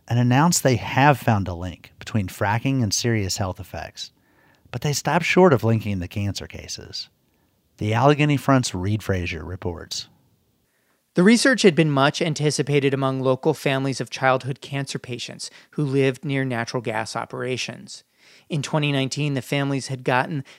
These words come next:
Speaker 2: the State Department of Health to fund studies into fracking and potential health impacts. Jim Fabizak of the University of Pittsburgh Graduate School of Public Health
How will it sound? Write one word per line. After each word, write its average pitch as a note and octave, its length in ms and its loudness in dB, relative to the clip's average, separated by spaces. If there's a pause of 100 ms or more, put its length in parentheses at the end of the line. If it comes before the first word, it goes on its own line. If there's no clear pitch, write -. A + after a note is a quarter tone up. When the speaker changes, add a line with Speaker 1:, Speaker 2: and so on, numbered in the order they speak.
Speaker 2:
the - 80 -12
State D#3+ 320 -2
Department D#3 440 -4
of C3 100 -4
Health - 440 0 (260)
to - 80 -8
fund C3 320 -4
studies C#3 400 -2
into A#2+ 200 -8
fracking D3 640 -2
and D3 140 -6
potential A#2 400 -6
health C3+ 300 0
impacts. - 640 -12 (480)
Jim A#2+ 260 -6
Fabizak C3 800 2
of B2 80 -4
the A#2 100 -8
University B2 480 -6
of A#2+ 80 -10
Pittsburgh C#3 400 -4
Graduate B2+ 440 -4
School C#3+ 360 -2
of C3 140 -8
Public C#3 300 -4
Health B2+ 320 2